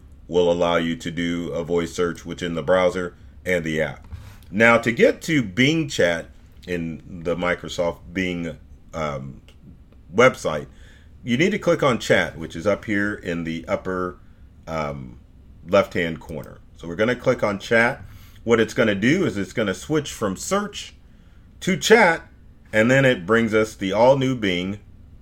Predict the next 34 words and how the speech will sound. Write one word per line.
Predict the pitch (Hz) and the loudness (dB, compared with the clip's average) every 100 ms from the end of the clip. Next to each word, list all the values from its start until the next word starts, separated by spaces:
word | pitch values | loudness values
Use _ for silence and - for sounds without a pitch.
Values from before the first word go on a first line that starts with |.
| - | -4
which | 98 - | -2 -2
is | 92 87 | -4 -4
your | 90 - | -6 -2
A | 120 156 | 2 4
I-powered | 135 135 131 127 - 113 107 110 104 | 4 2 0 -4 -2 2 4 2 -2
co-pilot | - 117 - 92 87 87 78 | 4 4 4 0 0 -2 -6
for | 95 | -8
the | 87 | -2
web. | 98 110 67 - - - - - - | 2 2 -2 -10 -20 -20 -20 -20 -6
Now, | 107 123 | 2 4
as | 113 107 | 4 0
far | - 175 208 196 175 | 2 4 6 4 2
as | 135 120 117 113 95 | 4 6 4 2 -4
Bing | 90 117 117 107 | -2 0 0 0
Chat | - 95 | 0 2
is | 90 - | 0 -4
concerned, | 85 - 123 117 113 113 - - - - - | -12 -4 -2 0 -2 -6 -14 -20 -20 -16 -6
you | 135 135 - - - - - | -6 -6 -16 -20 -20 -20 0
pretty | 269 | 4
much | 269 240 | 4 4
have | 156 131 | 2 2
the | 117 | 0
same | - 123 120 117 | -2 0 2 2
limitations | 107 101 107 98 - 92 87 85 | 0 0 0 0 -2 -8 -8 -4
that | 87 78 | -4 -4
you | 82 87 | -6 -4
have | 87 82 | -2 -2
with | 76 73 | -6 -10
Chat | 82 76 71 | -10 -10 -12
G | 73 | -16
P | 71 69 | -14 -16
T. | - 131 95 - - - - - - | -2 0 0 -6 -20 -20 -20 -20 -12
You | 76 | -10
can, | 82 78 71 | -8 -10 -12